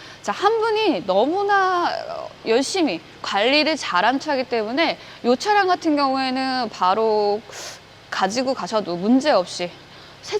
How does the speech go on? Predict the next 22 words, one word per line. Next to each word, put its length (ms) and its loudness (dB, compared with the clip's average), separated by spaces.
차 240 -2
컨디션을 560 -2
가져갈 380 -4
수 160 -8
있는 140 -6
장점이 460 -4
있는 160 -6
친구인 340 -4
것 60 -6
같습니다. 460 -8
자, 120 0
이천사백사십만에 1160 2
나와 260 0
있는 220 -2
그랜저 360 -2
아이지 400 -2
이점사 520 -4
지디아이 460 -2
모던 560 -2
궁금하시다면 760 -4
미처 260 -6
어플에 500 -2